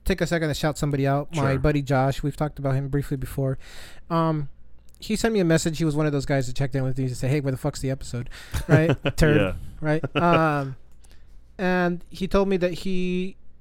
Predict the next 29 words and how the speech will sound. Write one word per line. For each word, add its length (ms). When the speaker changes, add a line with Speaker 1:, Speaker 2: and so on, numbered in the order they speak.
Speaker 1:
but 180
from 220
listening 340
to 40
the 60
show, 480
it 120
motivated 520
him 160
to 60
start 220
lifting 260
weights 220
again. 200
Speaker 2:
Oh, 140
nice. 180
Speaker 1:
Right? 220
And 140
so 120
m-, 200
my 100
buddy 200
Josh 280
is 220
amazing 320
guy, 280
right? 160
Love 160
him. 180